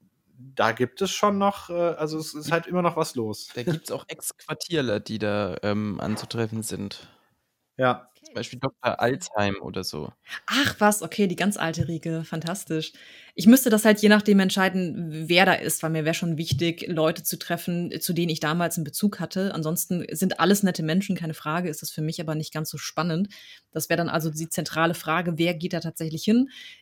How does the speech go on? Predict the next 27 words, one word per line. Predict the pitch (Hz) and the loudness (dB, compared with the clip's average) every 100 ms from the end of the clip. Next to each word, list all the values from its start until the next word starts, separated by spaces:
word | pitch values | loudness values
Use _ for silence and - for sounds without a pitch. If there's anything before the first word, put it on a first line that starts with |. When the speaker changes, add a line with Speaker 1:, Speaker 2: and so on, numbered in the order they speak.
| _ | _
Speaker 3:
Im | - | 8
Moment | 208 196 226 | 10 10 10
würde | 233 | 8
ich | 220 | 6
sowas | 196 196 | 4 2
nicht | 185 - | 0 2
wahrnehmen | 160 185 180 170 | 2 2 2 0
wegen | 170 | 0
der | 160 | -2
Pandemie. | - 165 160 160 202 | -2 -4 -2 0 0
Ich | 214 - | -2 -4
bin | 160 | -4
da | |
nach | 151 156 | -4 -6
wie | 156 | -10
vor | - 160 | -8 -4
sehr, | 156 | -4
sehr | 147 | -4
vorsichtig. | 147 190 226 247 - 247 - | -4 0 0 0 -2 -4 -4
Also | 160 151 | -6 -6
Treffen | - 165 185 175 | -6 -4 -2 -4
kommen | 151 151 | -2 -4
nicht | 170 | -4
in | 156 | -10
Frage. | - 165 214 226 | -4 0 0 0
Aber | 160 - | -2 2
irgendwann, | 254 294 247 180 180 180 | 4 6 6 4 0 0